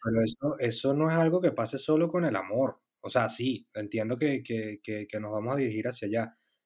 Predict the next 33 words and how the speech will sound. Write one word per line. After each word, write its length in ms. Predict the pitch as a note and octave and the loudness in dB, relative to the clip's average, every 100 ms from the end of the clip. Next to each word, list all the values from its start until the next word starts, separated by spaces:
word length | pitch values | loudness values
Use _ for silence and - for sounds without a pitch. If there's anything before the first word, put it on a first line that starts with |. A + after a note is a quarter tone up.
| _ | _
pero 880 | - A2+ A2+ A2 A2 A2 G#2+ G#2 G#2+ - | 0 2 4 4 4 2 0 -2 -6 -8
eso 220 | A2+ A#2+ | -4 0
es 40 | |
algo 320 | B2+ D3 E3 | 2 4 2
que, 460 | E3 E3 D3 B2+ A2+ - - | 4 4 4 2 -4 -14 -14
eh, 180 | B2 A2+ - | -10 -10 -4
es 120 | G#2 | -2
así, 320 | C3 - D3+ A#2+ | 0 2 0 2
Hollywood 440 | A2+ A2+ C3+ D#3 | 2 2 4 6
idealiza 580 | D3 B2 A2 A#2 A2+ D3 | 6 6 2 0 0 0
muchísimas 580 | D#3+ A#2 A#2+ A#2 D#3 - | 0 0 -2 -2 -2 -2
cosas. 360 | C3 B2 E3 - - _ | -2 0 0 -2 -18 _
Es 120 | - D#3+ | -2 4
como, 340 | A#3+ A#3+ A3 - - | 6 6 4 -2 2
a 80 | B2+ | 6
ver, 180 | G#2+ F#2 | 6 4
mira, 160 | F#2 - _ _ _ - | -6 -8 _ _ _ -2
es, 200 | C#3 C#3 | -2 2
es 120 | C#3+ | -2
tan 160 | C#3 F3 | 4 4
simple 260 | E3+ E3 E3+ | 6 4 6
como 220 | D3 G2+ | 4 2
esto. 280 | - - - - - - - _ _ _ _ _ _ _ - | -2 -12 -16 -20 -20 -20 -20 _ _ _ _ _ _ _ 0
Todos 280 | - G#3 A3+ | 10 12 12
los 180 | A3+ C#3+ | 10 8
temas 280 | C#3+ G#2+ G#2 | 6 6 2
que 100 | B2+ | 0
se 140 | C#3 | 2
pueden 180 | - D#3 | 4 4
tocar 260 | E3 D#3+ D#3 | 4 4 4
en 100 | D#3+ | 6
Hollywood, 400 | D3+ A#2 G#2+ A2 | 4 4 2 2
como 500 | A#2+ A#2+ A#2+ A2 A2 | 2 2 2 0 -2